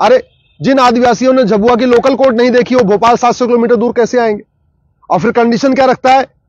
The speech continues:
"अगर अपनी जमीन छुड़ानी है तो कन्वर्ट हो जाओ।" मेरठ और मुजफ्फरनगर लखनऊ से छह सौ किलोमीटर दूर है।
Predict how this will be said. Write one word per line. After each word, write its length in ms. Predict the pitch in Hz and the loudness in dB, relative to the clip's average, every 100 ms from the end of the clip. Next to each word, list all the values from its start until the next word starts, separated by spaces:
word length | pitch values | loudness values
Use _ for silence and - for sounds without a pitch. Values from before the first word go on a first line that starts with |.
| _ _ _ - | _ _ _ -6
"अगर 180 | 196 226 | 0 0
अपनी 260 | 208 220 220 | 0 0 0
जमीन 260 | 202 220 | 0 0
छुड़ानी 400 | 175 190 190 226 | 0 0 2 2
है 180 | 226 247 | 0 0
तो 260 | - - 180 | -4 -8 -4
कन्वर्ट 320 | 156 147 156 | -2 -2 -2
हो 80 | 190 | -4
जाओ।" 160 | 220 - _ _ _ _ _ _ _ _ _ _ _ 156 | -6 -10 _ _ _ _ _ _ _ _ _ _ _ -2
मेरठ 400 | 214 262 302 294 | 2 4 2 2
और 80 | 285 | 0
मुजफ्फरनगर 720 | 269 269 - 285 277 285 247 | 2 0 0 0 2 2 2
लखनऊ 380 | 247 247 254 240 | 0 0 0 0
से 100 | 269 | 0
छह 180 | 254 | 0
सौ 140 | 254 269 | 0 0
किलोमीटर 360 | 277 269 277 | 0 0 0
दूर 240 | 254 294 | 0 2
है। 120 | 277 | 0